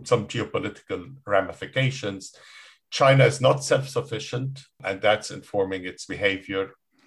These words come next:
You could argue over the long term, a move away from oil makes the Middle East less relevant. I mean, what, you know, what are your thoughts on the, on the geopolitical ramifications of what we're seeing?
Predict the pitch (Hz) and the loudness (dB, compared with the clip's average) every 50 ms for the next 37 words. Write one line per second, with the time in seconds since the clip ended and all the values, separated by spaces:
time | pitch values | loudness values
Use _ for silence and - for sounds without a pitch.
0 | _ _ - 101 - - 120 - - 117 117 117 113 110 113 110 107 104 98 - | _ _ -18 -12 -8 -6 -4 2 4 6 6 6 4 2 -2 -2 -2 -4 -6 -8
1 | - - - - - _ _ - 110 107 113 113 101 110 104 107 110 113 110 110 | -14 -20 -20 -20 -20 _ _ -4 -2 0 0 0 2 2 4 4 4 2 2 0
2 | - - 107 107 107 107 104 - - - _ 110 101 101 110 110 - 113 98 107 | -2 0 0 2 2 0 -2 -6 -12 -16 _ -10 -6 -6 -4 0 0 2 2 2
3 | 107 104 - 110 104 101 92 95 95 98 104 101 104 104 101 - - 104 95 98 | 0 0 -2 -4 -4 0 0 0 0 0 0 -2 -4 -4 -4 -6 -8 -8 -8 -8
4 | 98 - 95 101 98 - - - 110 101 - - - 104 104 101 104 101 - 113 | -8 -10 -10 -10 -10 -10 -6 -4 -4 -4 -4 -4 0 2 2 2 2 0 -2 -4
5 | 107 107 - 123 127 127 127 135 160 160 - - - - - _ _ - 127 120 | -6 -4 -6 -4 -4 -2 -2 -2 -4 -4 -6 -14 -20 -20 -20 _ _ -6 -2 -2
6 | 123 123 151 165 - 196 185 180 170 156 143 - - - 151 123 113 104 - - | 2 2 2 4 6 6 6 6 6 2 2 2 2 4 6 6 6 4 2 -4
7 | - - 113 110 104 104 104 104 101 98 95 - - 110 107 101 98 95 - _ | -10 -10 -10 -10 -8 -6 -4 -4 -4 -6 -8 -8 -6 -6 -4 -4 -6 -10 -14 _
8 | _ _ _ _ 135 117 107 104 - - 117 107 - - 110 117 127 135 135 131 | _ _ _ _ -10 -10 -8 -8 -4 -2 -4 -2 0 0 2 2 2 0 -2 -4
9 | - - 98 95 92 - - - 107 104 104 - - - 139 - 120 110 104 - | -4 -4 -4 -4 -6 -8 0 2 2 2 2 0 -6 -10 -4 -2 0 0 0 -2
10 | - 98 87 87 - 87 - - 92 - - 85 85 - - 95 80 73 | -4 -8 -10 -10 -12 -8 -6 -6 -6 -6 -8 -12 -12 -10 -10 -10 -10 -12